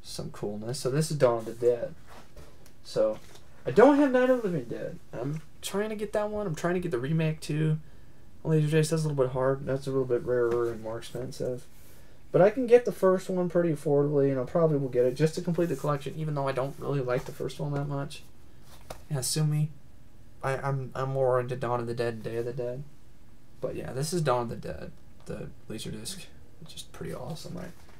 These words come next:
And then, I could not believe it when I won this. I can't believe it. I still can't believe it.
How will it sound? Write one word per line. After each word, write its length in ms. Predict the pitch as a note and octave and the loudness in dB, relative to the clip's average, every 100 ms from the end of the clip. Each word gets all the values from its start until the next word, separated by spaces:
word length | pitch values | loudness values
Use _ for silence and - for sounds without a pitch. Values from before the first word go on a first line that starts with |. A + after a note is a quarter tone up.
| - - - | -14 -14 -12
And 140 | B2+ | 0
then, 480 | E3+ G3 C3 A2 C3 - - - - - - - - - - - - - - - - - | 4 4 2 -4 -10 -12 -10 -10 -10 -12 -14 -14 -4 -2 -2 -10 -14 -14 -14 -14 -14 -10
I 120 | C3+ | -8
could 300 | C3 D3+ C3+ | -4 -4 -4
not 260 | B2+ B2+ A#2+ | -4 -6 -8
believe 320 | B2 B2 A#2 | -8 -8 -4
it 160 | B2 A#2+ | -6 -6
when 180 | A#2 | -10
I 140 | A#2 A#2 | -8 -8
won 280 | B2 A#2 A2+ | -8 -8 -10
this. 340 | A2+ A#2 - - | -12 -12 -14 -10
I 100 | F#2+ | -10
can't 360 | - C3+ B2+ | -8 -6 -6
believe 300 | A#2 A#2 B2 | -8 -8 -6
it. 160 | B2 A#2+ | -6 -6
I 60 | A#2+ | -8
still 260 | - B2 | -6 -6
can't 300 | A#2+ - - | -4 -6 -6
believe 240 | - A#2 B2 | -6 -6 -4
it. 180 | B2+ | -8